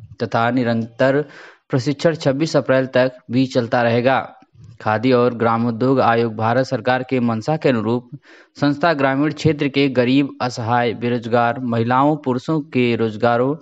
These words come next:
एवं सृजन के लिए कटिबद्ध है। ऐसा चाक कौशल विकास प्रशिक्षण प्रदान की सभी महिलाओं को रोजगार हेतु संस्था द्वारा पाटरी उद्योग की स्थापना किया जाना सुनिश्चित किया जाएगा।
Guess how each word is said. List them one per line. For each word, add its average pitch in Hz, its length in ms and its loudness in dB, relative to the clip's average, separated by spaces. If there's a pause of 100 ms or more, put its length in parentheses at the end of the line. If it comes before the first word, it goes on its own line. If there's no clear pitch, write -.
(400)
एवं 139 160 4
सृजन 147 380 0
के 151 120 -2
लिए 123 220 2
कटिबद्ध 123 500 -2
है। 127 420 0 (300)
ऐसा 123 240 -2
चाक 135 420 0
कौशल 160 540 0
विकास 123 400 -2
प्रशिक्षण 123 520 -2
प्रदान 123 560 0 (520)
की 139 80 -2
सभी 156 460 0
महिलाओं 147 480 2
को 131 180 -2
रोजगार 127 440 0
हेतु 123 320 -4
संस्था 127 580 -2
द्वारा 110 340 2
पाटरी 123 560 0
उद्योग 120 380 -4
की 113 180 -2
स्थापना 120 480 -4
किया 120 240 0
जाना 107 340 -2
सुनिश्चित 117 420 -8
किया 117 180 0
जाएगा। 113 580 0